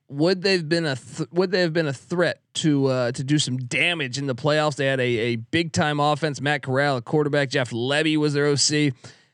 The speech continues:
This is a team that lost to Bama by twenty-one in Tuscaloosa. They also lost at Jordan Hare by eleven, and then Dave Aranda got 'em in that stupid, stupid, uh, Superdome in New Orleans.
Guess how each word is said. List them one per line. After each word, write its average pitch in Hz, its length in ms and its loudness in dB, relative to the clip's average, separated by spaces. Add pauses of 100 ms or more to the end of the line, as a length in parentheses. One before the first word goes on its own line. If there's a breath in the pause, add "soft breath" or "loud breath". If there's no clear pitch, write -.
(120)
This 214 160 2
is 247 80 2
a 254 80 4
team 233 340 2
that 175 200 2
lost 196 340 2
to 208 80 0
Bama 185 440 0
by 156 160 2
twenty-one 185 680 2
in 160 120 -2
Tuscaloosa. 170 920 0
They 147 140 2
also 143 260 0
lost 135 440 0 (160)
at 147 380 0
Jordan 139 440 0
Hare 180 380 2
by 139 220 2
eleven, 160 500 2
and 131 160 -2
then 139 300 0 (400 soft breath)
Dave 139 240 2
Aranda 131 480 0
got 127 300 0
'em 127 140 -2
in 123 440 -2 (320 soft breath)
that 113 200 0
stupid, - 800 0
stupid, 135 640 0
uh, 120 280 2
Superdome 127 720 0
in 127 80 -2
New 123 120 0
Orleans. 127 480 0